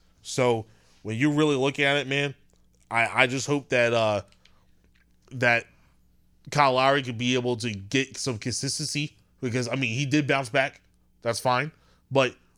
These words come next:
when you gonna make this big run, you know, let's say they happen to get the finals. You can't have these,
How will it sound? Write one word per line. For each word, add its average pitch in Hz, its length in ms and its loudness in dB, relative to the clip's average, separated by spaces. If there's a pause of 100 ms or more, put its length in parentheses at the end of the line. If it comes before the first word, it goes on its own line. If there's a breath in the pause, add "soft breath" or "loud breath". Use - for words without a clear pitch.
when 127 340 0
you 147 280 -2
gonna 147 240 0
make 131 200 -4
this 127 160 -4
big 123 220 -2
run, 147 300 -2 (640)
you 135 100 -2
know, 127 140 2
let's 131 260 -2
say 147 220 2
they 143 140 -2
happen 135 300 -2
to 123 60 -4
get 123 140 -6
the - 80 -18
finals. 104 360 -4
You 135 120 -8
can't 156 340 -4
have 135 460 0
these, 123 340 -4